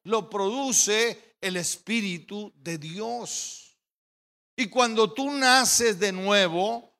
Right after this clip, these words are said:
eh, tus pensamientos cambian, tus emociones cambian,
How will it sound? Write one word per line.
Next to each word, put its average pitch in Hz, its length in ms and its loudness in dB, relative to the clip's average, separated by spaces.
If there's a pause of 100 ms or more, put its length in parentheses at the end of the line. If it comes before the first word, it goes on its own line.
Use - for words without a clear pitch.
(560)
eh, 214 640 4
tus 233 220 0
pensamientos 202 1000 0
cambian, 170 680 -8 (1300)
tus 226 280 -4
emociones 202 1040 0
cambian, 160 760 -2